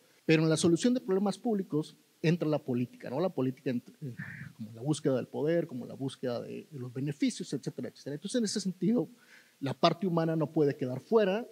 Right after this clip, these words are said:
la parte de llegar a acuerdos no puede quedar fuera, porque al final del día los recursos son escasos,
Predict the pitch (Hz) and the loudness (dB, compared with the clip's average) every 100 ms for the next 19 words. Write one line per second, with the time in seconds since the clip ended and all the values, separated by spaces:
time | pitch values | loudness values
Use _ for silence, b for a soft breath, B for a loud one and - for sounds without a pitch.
0 | - 123 - 143 - 123 120 127 135 131 | -10 -8 -4 -4 -4 -6 -4 -2 -2 -4
1 | - 160 151 143 127 - 127 120 147 151 | 2 4 4 2 -2 -4 -6 -4 -4 -4
2 | - 233 214 - 135 - 170 214 196 175 | -2 -4 -4 -6 -6 -4 -2 0 0 4
3 | 170 180 180 - - 156 147 131 160 156 | 4 4 0 -10 -4 -2 -2 -2 -4 -2
4 | 147 127 - 208 185 160 170 | 0 0 0 0 0 0 -4